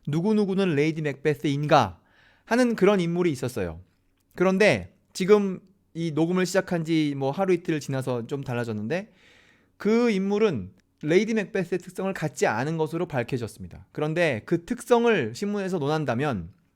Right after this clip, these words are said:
우리가 그 특성이 무엇인지 알아야 그걸 이해해 줄 거 아니겠습니까? 그래서 이번 기회에 한번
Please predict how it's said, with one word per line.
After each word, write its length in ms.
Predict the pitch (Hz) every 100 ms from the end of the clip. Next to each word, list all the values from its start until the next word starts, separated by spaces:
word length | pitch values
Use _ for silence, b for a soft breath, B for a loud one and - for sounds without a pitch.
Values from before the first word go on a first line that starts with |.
| -
우리가 500 | 156 175 175 147 117
그 160 | 170 -
특성이 400 | 196 - 196 165
무엇인지 500 | 143 170 180 160 135
알아야 600 | 113 156 175 160 123 98
그걸 280 | 135 147 139
이해해 260 | 160 170
줄 160 | 143 143
거 100 | 135
아니겠습니까? 640 | 110 107 - 101 143 180 - b b b -
그래서 680 | 139 156 156 151 147 - -
이번 360 | 180 220 214
기회에 580 | - 156 143 139 123 87 b b b
한번 680 | 160 160 160 151 147 143